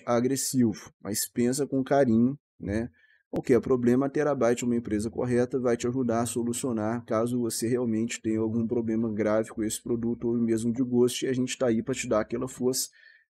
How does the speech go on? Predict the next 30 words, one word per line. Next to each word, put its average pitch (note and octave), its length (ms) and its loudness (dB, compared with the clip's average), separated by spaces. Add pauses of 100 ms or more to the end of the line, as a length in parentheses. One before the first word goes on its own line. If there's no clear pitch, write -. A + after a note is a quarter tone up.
Mas D3 220 2
é E3 60 4
um E3+ 80 -2
preço C3+ 320 0
pra C#3+ 100 0
comprar, D3 440 2
é - 20 2
um C#3+ 100 -2
preço A#2+ 400 -2
sensacional. A#2+ 560 0
Isso C3 180 -2
aqui B2+ 220 -2
já C3 120 0
apareceu B2 500 0
aqui A#2 160 -2
no A2+ 100 -2
canal A2 380 0
várias A2+ 320 0
vezes A#2+ 200 0
como C3+ 280 -2
urgência, A2 500 -2
bacana? A#2+ 500 -2 (600)
A D3 60 -2
gente D#3+ 280 -2
tem F3+ 160 0
também D3+ 300 4
o D3+ 80 4
monitor B2+ 480 2
da G#2+ 320 4
ASUS, G#2 580 -2